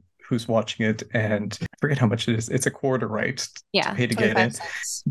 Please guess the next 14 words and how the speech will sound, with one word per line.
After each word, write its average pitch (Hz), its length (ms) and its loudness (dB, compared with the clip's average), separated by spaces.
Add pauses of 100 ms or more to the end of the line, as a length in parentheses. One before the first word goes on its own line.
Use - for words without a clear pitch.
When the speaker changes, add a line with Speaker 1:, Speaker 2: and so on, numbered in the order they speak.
Speaker 1:
But, - 160 -2
like, 127 360 0 (140)
because 139 280 2
he's 139 160 2
blind, 110 420 2
all 120 100 2
the 123 140 0
other 120 120 0
people 120 300 -4
who 117 40 6
had 113 120 0
gone 110 180 4
through 110 300 0
just - 380 0